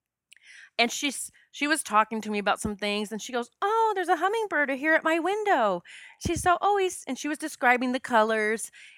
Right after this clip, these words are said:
And then all of a sudden she goes, "Whoop, there he goes." And the minute she said, "There he goes," I had a hummingbird show up at my hummingbird feeder out my window. I said, "Jackie, he just came to my frickin' house. He's here."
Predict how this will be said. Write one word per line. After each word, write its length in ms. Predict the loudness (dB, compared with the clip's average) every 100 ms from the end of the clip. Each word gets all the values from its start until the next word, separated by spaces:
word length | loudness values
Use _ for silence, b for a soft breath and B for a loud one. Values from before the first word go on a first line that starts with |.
| 0
And 120 | 4
then 100 | 6
all 100 | 6
of 60 | 4
a 20 |
sudden 120 | -4
she 80 | 0
goes, 180 | -2 2
"Whoop, 200 | 0 0 2
there 180 | 2
he 60 | 4
goes." 500 | 6 8 6 2 -4 _ 4
And 220 | 4 6
the 60 | 2
minute 400 | 4 4 4 2
she 160 | -4
said, 300 | 0 2 2
"There 200 | 4 6
he 80 | 6
goes," 520 | 6 8 8 4 0 0
I 100 | 0
had 140 | 2 2
a 40 |
hummingbird 460 | 2 -2 0 -2 -2
show 220 | -2 -2
up 120 | 0
at 120 | -2
my 180 | 0 -2
hummingbird 460 | 0 -4 -2 -4 -6
feeder 320 | -6 -4 0
out 160 | 0 0
my 120 | -4
window. 420 | -4 -4 -2 -4 _ _ _ _ _ -4
I 80 | -4
said, 200 | -4 0
"Jackie, 580 | 4 4 2 -8 -8 _
he 120 | -6
just 180 | -6 -6
came 180 | -6 -6
to 60 |
my 160 | -4 -4
frickin' 280 | -6 -6 -2
house. 340 | 0 0 0 -10 -14 _
He's 160 | 2
here." 360 | 8 10 8